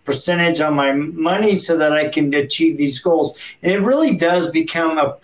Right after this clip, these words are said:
proactive marriage between every aspect of your business, especially in detailing, because money management and your supplies are critical to your success, combined with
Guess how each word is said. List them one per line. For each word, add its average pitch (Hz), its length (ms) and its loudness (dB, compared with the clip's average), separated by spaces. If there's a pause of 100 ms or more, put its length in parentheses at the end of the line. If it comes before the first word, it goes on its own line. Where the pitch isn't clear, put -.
proactive 170 840 0
marriage 147 720 0 (360)
between 160 680 -2
every 175 360 2
aspect 147 580 -2
of 135 100 -2
your 131 140 0
business, 147 540 0 (580)
especially 180 600 0
in 151 80 2
detailing, 143 580 0
because 151 540 0 (240)
money 202 260 0
management 196 800 0
and 165 160 0
your 165 120 2
supplies 165 1040 -2 (360)
are 165 240 0
critical 190 800 0
to 180 140 -2
your 160 160 2
success, - 800 -2 (340)
combined 190 560 0
with 165 420 2